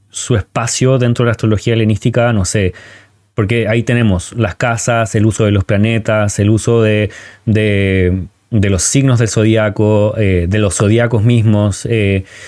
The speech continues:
todo eso no necesariamente tenían el mismo uso en Babilonia y en Egipto, pero sí encontraron un espacio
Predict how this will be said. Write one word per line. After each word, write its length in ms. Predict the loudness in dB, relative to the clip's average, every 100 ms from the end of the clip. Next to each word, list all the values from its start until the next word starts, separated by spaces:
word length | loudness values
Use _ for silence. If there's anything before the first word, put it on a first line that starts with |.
| -20 -20 -20 -20 _ _ _ _ -2
todo 240 | 2 2
eso 500 | 2 0 0 0 -4 -10
no 380 | -2 2 2 2
necesariamente 760 | 0 0 0 0 0 0 0 -2
tenían 360 | -2 0 2
el 140 | 2 2
mismo 320 | 4 4 2
uso 160 | 2 2
en 60 |
Babilonia 580 | 2 2 2 2 2 2
y 100 | 2
en 80 | 0
Egipto, 600 | -2 -4 -4 0 0 0
pero 220 | 0 0
sí 100 | 2
encontraron 560 | 0 2 0 2 0 2
un 180 | 2 2
espacio 800 | 0 -4 -4 0 2 2 0